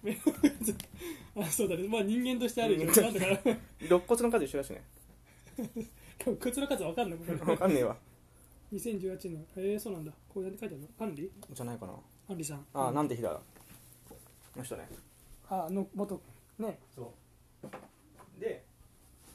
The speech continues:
Speaker 2: 今日、来てもらう目的を自分先週まで何もなかったから、どうしようかなって思ったんだけど、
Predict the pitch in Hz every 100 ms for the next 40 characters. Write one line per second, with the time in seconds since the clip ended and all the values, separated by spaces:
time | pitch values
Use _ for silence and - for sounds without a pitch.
0 | - - - - - 285 220 143 - -
1 | - - - - - 269 - - - -
2 | - - - - 269 202 - - - -
3 | 185 190 180 180 - 175 180 175 - 151
4 | 160 151 190 196 202 180 127 135 147 139
5 | - - - - - - - - - -
6 | - - 160 139 - - 101 101 60 -
7 | - - - - 147 139 110 98 - -
8 | - - 117 110 - 123 92 87 107 107
9 | 101